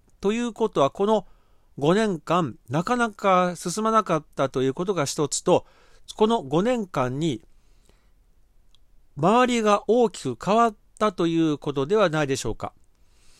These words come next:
例えば、ライングループといいますか、ソフトバンクグループにはペイペイ銀行が出ましても、ペイペイペイということで統一をしようとしてます。まあ、そんな中で、わざわざみずほ銀行と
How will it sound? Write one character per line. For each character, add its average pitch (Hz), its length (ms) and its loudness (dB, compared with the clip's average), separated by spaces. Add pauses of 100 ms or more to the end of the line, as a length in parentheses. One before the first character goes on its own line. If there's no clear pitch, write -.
(220)
例 247 80 2
え 220 60 4
ば、 156 400 4
ラ 156 220 2
イ 202 180 0
ン 190 120 -4
グ 170 140 0
ル 175 120 2
ー - 20 -6
プ - 80 -14
と - 80 -4
い 143 40 0
い - 20 -2
ま 135 120 -4
す - 60 -12
か、 127 100 -4
ソ 170 140 -4
フ - 100 -10
ト 208 120 -4
バ 208 160 -2
ン 202 80 -8
ク 180 220 -10
グ 170 120 -2
ル 190 140 0
ー 156 40 -6
プ 160 160 -8
に 190 120 -4
は 117 140 -2
ペ 185 180 -2
イ 202 120 -4
ペ 190 220 0
イ 180 140 0
銀 156 300 -4
行 127 320 -6
が 151 140 -2
出 135 60 -2
ま 135 140 -6
し - 60 -12
て 135 100 -12
も、 117 140 -8
ペ 226 180 0
イ 180 120 -6
ペ 214 220 0
イ 185 120 -4
ペ 226 220 -2
イ 208 60 -8
と 180 140 0
い 165 80 4
う 151 100 0
こ 147 160 -4
と 139 140 -4
で 165 180 -2 (140)
統 202 180 4
一 185 220 -4
を 180 80 0
し - 160 -4
よ 156 80 0
う - 20 -10
と 127 80 -4
し - 80 -8
て 139 80 -8
ま 123 100 -6
す。 - 140 -12 (480)
ま 180 60 -4
あ、 - 20 -6
そ 240 120 0
ん 247 40 0
な 247 60 0
中 214 280 0
で、 143 320 2 (520)
わ 214 160 2
ざ 208 160 4
わ 208 160 2
ざ 175 180 4
み 139 160 -2
ず 202 140 -4
ほ 208 160 -2
銀 196 300 -4
行 135 360 -2
と 165 460 0